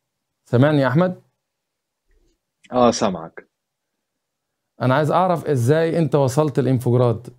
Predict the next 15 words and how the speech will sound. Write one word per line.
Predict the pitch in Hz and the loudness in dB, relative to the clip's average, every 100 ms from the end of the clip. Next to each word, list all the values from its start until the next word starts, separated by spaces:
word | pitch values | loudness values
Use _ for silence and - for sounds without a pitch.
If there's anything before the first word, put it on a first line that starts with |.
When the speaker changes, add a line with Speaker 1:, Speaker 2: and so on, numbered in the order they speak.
| _ - | _ -8
Speaker 1:
يعني | 110 117 | -4 0
هل | 120 135 | 0 0
كنت | 151 131 | 0 2
متابع | 127 120 143 156 | 2 2 0 0
لانفجراد | 151 156 135 131 147 147 127 _ _ _ _ - | 0 -2 0 0 0 -2 -6 _ _ _ _ -6
زي | 113 | -2
الزملاء، | 104 104 147 143 143 143 143 | 0 2 2 2 0 0 0
ولا | 127 123 123 120 117 120 _ _ _ - | 2 2 2 2 -2 -6 _ _ _ -6
أنت | 123 123 | -4 0
حد | 123 110 135 127 | -2 0 0 0
دلك، | 120 139 143 139 - | 2 2 0 -2 -4
ولا | 117 120 117 117 - | -2 0 0 -2 -2
جيت | 123 131 | 0 2
انفجراد | 147 123 123 131 | 2 2 2 2
إزاي؟ | 113 104 110 | 2 0 -2